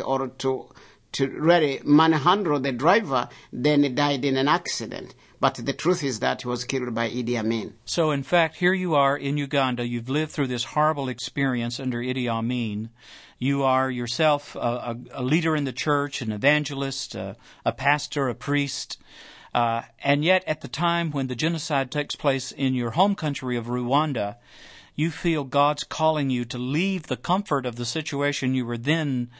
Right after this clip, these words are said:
Speaker 2: enjoying and return to your own people.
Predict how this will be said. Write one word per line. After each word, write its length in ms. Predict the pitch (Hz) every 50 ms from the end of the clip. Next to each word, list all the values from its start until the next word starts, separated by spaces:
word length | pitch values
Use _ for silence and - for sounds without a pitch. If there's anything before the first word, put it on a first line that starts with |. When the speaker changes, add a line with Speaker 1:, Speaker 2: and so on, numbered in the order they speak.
| - - - - -
Speaker 2:
enjoying 760 | 131 131 131 120 135 156 180 170 139 120 107 104 107 113 -
and 180 | 131 127 123
return 720 | 120 120 117 120 - - 165 160 151 131 113 107 107 107 - - - - - - - _
to 100 | - -
your 220 | 135 131 131 127 131
own 160 | 135 131 123
people. 460 | - 131 127 117 - 98 87 - _